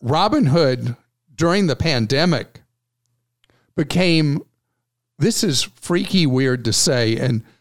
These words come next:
please excuse me if this had nothing to do with the Robinhood thing for you. People were trapped at home. A lot of sports weren't around, a lot of activities. People were bored,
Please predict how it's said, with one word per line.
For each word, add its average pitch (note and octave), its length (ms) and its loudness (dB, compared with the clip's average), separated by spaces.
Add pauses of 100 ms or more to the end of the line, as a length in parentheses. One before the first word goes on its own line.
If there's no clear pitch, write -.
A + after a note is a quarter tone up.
(200)
please G3 320 2
excuse D3 480 0
me C#3 180 0
if A2+ 120 -4
this C#3 200 -2
had C3 160 0
nothing D3+ 540 0
to B2+ 80 0
do C3 240 0
with A#2 160 0
the A#2+ 80 -2
Robinhood A2+ 520 -2
thing G2+ 240 -4
for G2+ 220 -4
you. F2 120 -4 (340)
People C4 260 0
were G3 140 0
trapped D3 400 -2
at A#3 100 0
home. G#2+ 420 -2 (880)
A D3 40 -8
lot C#3+ 160 0
of D3+ 80 0
sports D3 500 0
weren't B2 240 0
around, G#2+ 560 -2 (400)
a C3+ 40 -4
lot C#3 140 0
of C#3 60 2
activities. B2 680 -2 (680)
People B3+ 300 2
were C#4 100 2
bored, C3+ 580 0